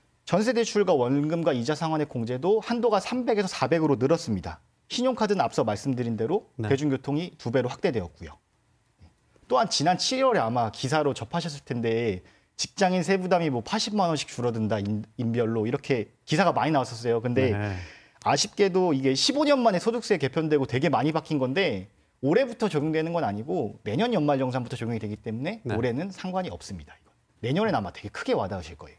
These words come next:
Speaker 2: 그렇군요.
Speaker 1: 네.
Speaker 2: 자, 사십여일 동안 우리가 다시 한번 실천할 수 있고 준비할 수 있는 지금 시간이 생겼는데,
Speaker 1: 네.
Speaker 2: 할 수 있는 절세 방법 좀 다시 한번
Speaker 1: 네.
Speaker 2: 정리해 주십시오.
Speaker 1: 이 연말정산을 하시면 보통 똑같아요, 하시는 생각이. '아, 내가 이렇게 카드를 많이 썼나?'
Speaker 2: 그러게 말입니다.
Speaker 1: 네.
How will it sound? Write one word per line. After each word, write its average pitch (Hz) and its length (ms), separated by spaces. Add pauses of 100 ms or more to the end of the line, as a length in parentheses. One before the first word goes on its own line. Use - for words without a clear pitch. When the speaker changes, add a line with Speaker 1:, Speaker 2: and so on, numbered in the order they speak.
Speaker 2:
그렇군요. 87 560 (100)
Speaker 1:
네. 80 200 (640)
Speaker 2:
자, 107 180
사십여일 131 600
동안 120 320
우리가 123 240
다시 110 260
한번 113 180
실천할 123 520
수 107 160
있고 98 160
준비할 110 420
수 101 140
있는 101 280
지금 113 280
시간이 113 320
생겼는데, 107 640
Speaker 1:
네. 98 300 (160)
Speaker 2:
할 104 160
수 - 160
있는 101 340
절세 113 360
방법 107 600
좀 95 160
다시 104 220
한번 104 160
Speaker 1:
네. 87 60
Speaker 2:
정리해 101 260
주십시오. - 360 (280)
Speaker 1:
이 143 80
연말정산을 220 800
하시면 214 320
보통 170 320
똑같아요, 233 420
하시는 156 340
생각이. 127 460 (320)
'아, 120 160
내가 127 240
이렇게 117 380
카드를 147 320
많이 104 220
썼나?' 127 300
Speaker 2:
그러게 117 220
말입니다. 98 460
Speaker 1:
네. 110 240